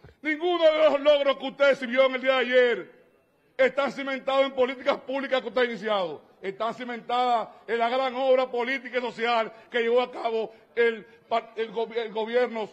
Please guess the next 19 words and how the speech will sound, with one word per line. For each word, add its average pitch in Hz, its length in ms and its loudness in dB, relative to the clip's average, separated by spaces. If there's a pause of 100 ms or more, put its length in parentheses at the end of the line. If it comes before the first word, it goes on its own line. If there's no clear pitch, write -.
(220)
del 226 140 -4
Partido 214 320 -4
de 233 60 -2
la 214 120 -4
Liberación 208 240 -4
Dominicana. 196 640 -4 (340)
El 208 220 -6
P 240 140 -6
L 269 120 0
D 269 80 4 (600)
estará 214 320 -6
en 240 60 -6
las 220 120 -4
calles, 208 680 -6 (520)
porque 196 220 -6
cuando 220 240 -4
en 226 80 -2
julio 311 600 2 (380)
empiece 254 1040 2